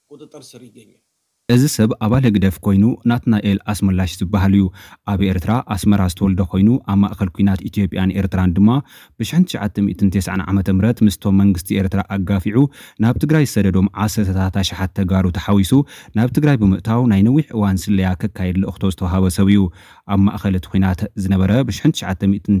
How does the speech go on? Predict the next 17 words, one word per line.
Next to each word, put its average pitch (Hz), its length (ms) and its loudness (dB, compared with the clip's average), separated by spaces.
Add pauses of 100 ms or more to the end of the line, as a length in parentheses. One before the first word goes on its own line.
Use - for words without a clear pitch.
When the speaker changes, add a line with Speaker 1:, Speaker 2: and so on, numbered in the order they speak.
Speaker 2:
ተስዓታት 98 600 -2
ዓመተ 101 280 -2
ምህረት 95 240 0
ኣብ 101 140 -2
ዝነበረ 95 360 0
ምልመላ 95 420 2
መናእሰይ 104 440 -2
ከም 110 200 0
ዝጋደል 90 460 -2
መሲሉ 95 280 0 (480)
ናብቲ 110 260 -2 (120)
ውግእ 117 420 0
ኢትዮ 107 280 -2
ኤርትራ 95 340 0
ተጸምቢሩ 95 540 -2
ንግዚኡ 101 440 0
ብዘይተፈልጠ 95 580 -4